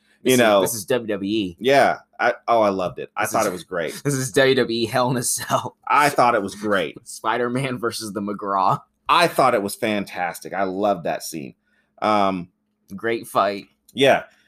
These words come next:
Speaker 1: And then Peter Parker's uncle gets killed. Um, <laughs>
Speaker 2: 'Cause he lets some random guy go.
Speaker 1: Yeah,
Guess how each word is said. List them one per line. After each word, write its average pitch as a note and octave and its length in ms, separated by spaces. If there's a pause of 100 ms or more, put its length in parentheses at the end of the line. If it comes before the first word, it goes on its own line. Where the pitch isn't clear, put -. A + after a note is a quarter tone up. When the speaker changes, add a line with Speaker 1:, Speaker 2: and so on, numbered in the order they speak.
Speaker 1:
And A2+ 120
then C3 140
Peter C3 220
Parker's A2+ 380
uncle G#2 280
gets F#2+ 200
killed. F2+ 380 (460)
Um, F#2 580 (200)
<laughs> A2 120
Speaker 2:
'Cause - 1500
he A#2+ 120
lets G#2 240
some G2+ 180
random F#2+ 280
guy G2 200
go. F2 360 (880)
Speaker 1:
Yeah, G3 520